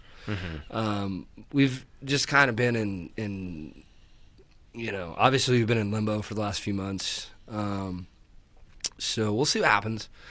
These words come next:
Speaker 1: Yeah.
Speaker 2: I'm pretty excited. Right now, you know, just for me anyway, like, I'm kinda, like, with the show coming up, you know, and we're having some, uh, to, to start back at the beginning, if you will.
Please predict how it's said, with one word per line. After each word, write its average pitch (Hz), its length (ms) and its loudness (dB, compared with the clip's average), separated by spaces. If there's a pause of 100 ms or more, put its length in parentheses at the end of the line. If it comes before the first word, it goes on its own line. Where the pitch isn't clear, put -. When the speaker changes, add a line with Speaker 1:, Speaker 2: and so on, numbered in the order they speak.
(240)
Speaker 1:
Yeah. 95 120 -2
Speaker 2:
I'm 147 60 2
pretty 180 160 6
excited. 120 460 2 (340)
Right 180 160 8
now, 147 540 6
you 143 160 2
know, 127 220 4
just 131 240 4
for 127 120 0
me 120 200 6
anyway, 110 320 2
like, 104 200 -2
I'm 107 120 -2
kinda, 107 720 2 (240)
like, 117 320 0
with 120 100 2
the 113 100 0
show 120 340 4
coming 110 300 0
up, 104 380 -6 (460)
you 117 160 0
know, 107 300 -2
and 104 120 -4
we're 110 160 -2
having 110 300 0
some, 95 680 -4 (140)
uh, 95 540 -8
to, 107 260 -4 (180)
to 95 580 -4 (1160)
start - 420 2
back 113 200 2
at 101 80 -8
the 107 60 -6
beginning, 110 400 -2
if 104 180 -6
you 107 100 -2
will. 107 300 -4